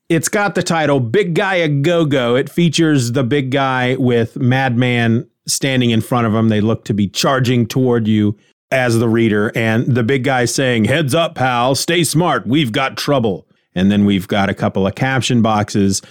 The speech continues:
I've said it before in these Madman stories. Madman himself, Frank Einstein, he narrates these stories, but it's typically, like,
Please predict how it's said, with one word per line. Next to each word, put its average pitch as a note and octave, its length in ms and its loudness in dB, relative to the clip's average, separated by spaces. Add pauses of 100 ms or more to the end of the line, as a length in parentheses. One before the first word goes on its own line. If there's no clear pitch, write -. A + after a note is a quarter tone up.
(180)
I've A2+ 140 -2
said F#3 180 0
it F3+ 80 0
before D#3+ 520 2
in C3+ 240 0
these B2+ 320 2
Madman C3 500 0
stories. G#2+ 640 0 (340)
Madman F3 640 2
himself, D3 560 0
Frank C#3 340 -4
Einstein, A#2+ 580 0
he D#3 120 4
narrates F3+ 800 0 (340)
these B2+ 320 0
stories, A#2 600 0
but B2+ 220 -2
it's - 340 -4 (140)
typically, D#3 920 0 (300)
like, B2 260 -2